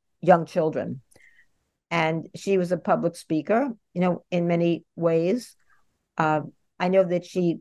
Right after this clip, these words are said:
kind of forgave the Nazis, not something I think I would have done, but that was her decision. And I think that some of the twins didn't go along with that.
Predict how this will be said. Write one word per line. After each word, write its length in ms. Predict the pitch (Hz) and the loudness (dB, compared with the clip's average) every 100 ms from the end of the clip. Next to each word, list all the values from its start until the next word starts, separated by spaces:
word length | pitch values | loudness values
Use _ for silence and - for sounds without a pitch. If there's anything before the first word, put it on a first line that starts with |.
| _ | _
kind 180 | 233 196 | -2 0
of 100 | 175 | 0
forgave 380 | 185 175 190 180 | -2 -2 0 0
the 100 | 185 | -2
Nazis, 640 | 170 165 170 180 190 226 | 0 -2 0 0 0 -2
not 400 | 175 180 165 175 | -2 0 0 0
something 340 | 202 180 180 165 | -2 0 0 0
I 80 | |
think 180 | 170 170 | 0 2
I 100 | 160 | 2
would 120 | 160 | 2
have 120 | 165 185 | -4 -2
done, 400 | 151 165 220 - _ | 0 2 -2 -4 _
but 360 | 156 175 170 - _ _ | 2 4 4 -2 _ _
that 220 | 180 - | 0 0
was 200 | 175 165 | -4 -4
her 340 | - 170 165 156 156 | -2 0 0 -2 -12
decision. 560 | 156 - 156 170 185 | -10 -4 -2 0 -2
And 140 | 180 151 | 0 0
I 120 | 156 | 0
think 260 | 170 170 | 0 -2
that 160 | 165 156 | -2 -2
some 200 | 180 160 | 0 0
of 60 | 156 | 0
the 80 | |
twins 360 | 160 - 156 147 | -2 -2 -2 0
didn't 240 | 170 156 | 0 0
go 180 | 139 147 | -2 -2
along 300 | 147 156 147 | 0 0 0
with 120 | 147 | -4
that. 260 | 143 156 | 0 0